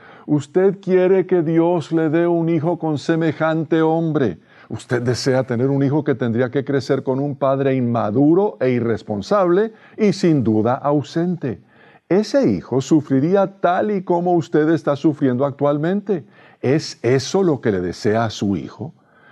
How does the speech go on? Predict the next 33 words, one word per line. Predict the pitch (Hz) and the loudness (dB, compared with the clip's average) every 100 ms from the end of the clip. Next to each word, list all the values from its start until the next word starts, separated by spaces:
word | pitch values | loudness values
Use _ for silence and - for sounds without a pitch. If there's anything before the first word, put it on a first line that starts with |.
| - - | -8 -2
Le | 180 | 0
rogamos | 185 202 226 226 - | 2 0 2 0 0
que | 175 | -2
no | 151 180 | 0 2
insista | 196 165 - 180 185 - 180 | 0 -2 0 0 0 -2 -4
en | 156 | -2
tener | 120 127 156 | -2 -2 0
un | 147 | 0
hijo | 151 160 | 0 -2
con | 139 143 | -2 -2
este | 139 170 | -2 -2
hombre. | 160 175 180 165 139 - _ - - - | 0 0 0 0 -2 -4 _ -20 -20 -6
Con | - 131 123 | 0 2 2
eso | 151 160 175 | 2 2 0
está | 151 160 | 0 -2
arriesgando | 151 165 151 127 131 139 147 | 0 2 2 -2 -2 -2 -2
su | 160 131 | -2 -4
propia | 113 85 110 104 | -4 -6 -6 -6
salud. | 139 139 165 175 87 _ _ _ _ | -6 -4 -4 -4 -8 _ _ _ _
Él | - 107 135 | 0 0 0
ha | 107 107 | -4 -4
sido | 123 120 | 0 2
infiel | 120 104 151 127 131 151 - - | 2 2 2 4 2 -2 -10 -6
y | - 147 | 0 2
bien | 123 123 135 139 | 4 4 2 0
pudiera | 170 160 131 139 143 | 2 4 4 2 0
transmitirle | 135 107 107 95 135 131 104 87 | -4 -4 -4 -2 0 0 0 -2
una | 113 143 | -2 0
enfermedad | 147 123 107 98 98 107 | 0 -2 -2 -2 -2 -2
grave | 104 139 156 175 190 190 - | 0 0 2 0 -2 -4 -2
o | 131 | -2
hasta | 123 - 135 | -2 -4 -4
incurable. | 123 - 120 113 113 104 98 82 | -4 -4 -2 0 0 -2 -4 -8